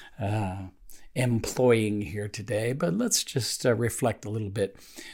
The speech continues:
with C S Lewis from Mere Christianity. "Hope is one of the theological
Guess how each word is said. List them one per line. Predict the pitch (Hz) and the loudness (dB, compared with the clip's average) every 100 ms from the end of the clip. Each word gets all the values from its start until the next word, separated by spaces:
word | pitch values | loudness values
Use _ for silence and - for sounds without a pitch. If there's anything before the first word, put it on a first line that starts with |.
| - | -8
with | - 120 - | 2 2 4
C | - 123 | 4 6
S | 110 104 | 4 2
Lewis | 110 107 101 | -2 0 0
from | - 104 98 | 0 0 0
Mere | 98 95 | 0 -2
Christianity. | - 107 - 98 87 104 104 101 82 104 85 - - - - | -6 -6 -4 -4 -6 -6 -6 -4 -4 -4 -6 -8 -12 -10 0
"Hope | 175 202 202 | 6 6 6
is | 156 | -2
one | 139 160 | 6 6
of | 135 | 8
the | 123 120 | 4 2
theological | - 160 160 143 139 131 127 117 135 127 127 | 2 4 6 8 6 4 2 4 2 2 -4